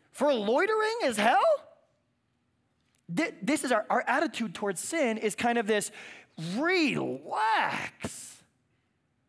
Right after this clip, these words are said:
because we've been deceived. You see, here's what sin is in the eyes of a holy and perfect God.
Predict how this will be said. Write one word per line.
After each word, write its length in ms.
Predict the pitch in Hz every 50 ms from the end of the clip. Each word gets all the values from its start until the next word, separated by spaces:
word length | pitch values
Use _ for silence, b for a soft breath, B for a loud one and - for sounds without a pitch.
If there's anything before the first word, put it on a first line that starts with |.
| _ _ _ _ _ _ _ _ _ _ _ _ _ _ _ _ -
because 180 | - - 175
we've 140 | 170 175 160
been 180 | 156 156 151 139
deceived. 720 | 123 131 - - - - 147 143 - 147 135 120 - - - - _ _ _ _ _ _ _ _ _ _ _ _ _ _ _ _ _ _ _ _ _ _ _ _ _ _ _ _ _ _ _ _ _ _ _ _ _ _ _ _ _ _ _ _ _ _ _ _ _ _ _ _ _ b b b b b b b b b
You 100 | - 175
see, 300 | 160 - - 170 160 143 -
here's 360 | - - - 190 208 214 190
what 180 | 185 180 160 - - - _ _
sin 440 | - - - - - 196 185 170 170
is 260 | 160 165 165 156 143
in 60 | 156
the 120 | 151 151 151
eyes 260 | 151 147 151 160 143
of 60 | 147
a 40 | 135
holy 360 | 131 - - 165 156 151 151
and 120 | 147 139 -
perfect 320 | - 139 - - 131 -
God. 260 | - 147 135 - -